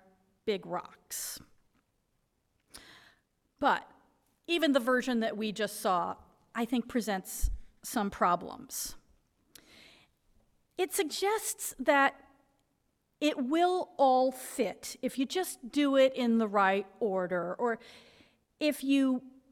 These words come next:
make sure to do the important things, give the important things their time.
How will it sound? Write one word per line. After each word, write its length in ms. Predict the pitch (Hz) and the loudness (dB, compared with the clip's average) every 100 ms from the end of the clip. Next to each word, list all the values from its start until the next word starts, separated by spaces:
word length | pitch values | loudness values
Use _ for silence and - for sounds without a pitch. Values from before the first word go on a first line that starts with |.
| - | 2
make 160 | 277 269 | 2 2
sure 200 | - 269 | 0 0
to 80 | 240 | 2
do 160 | 233 | 0
the 140 | 214 208 | -2 -4
important 580 | 202 - 196 190 180 | -6 -4 -4 -4 -8
things, 440 | - 185 180 - - | -10 -10 -8 -12 -4
give 180 | 247 208 | -4 0
the 80 | |
important 460 | 214 - 233 208 202 | -2 0 -2 -2 -4
things 320 | 214 180 165 | -4 -4 -4
their 200 | 180 175 | -2 -4
time. 580 | 165 - 170 160 - | -4 -6 -6 -8 -12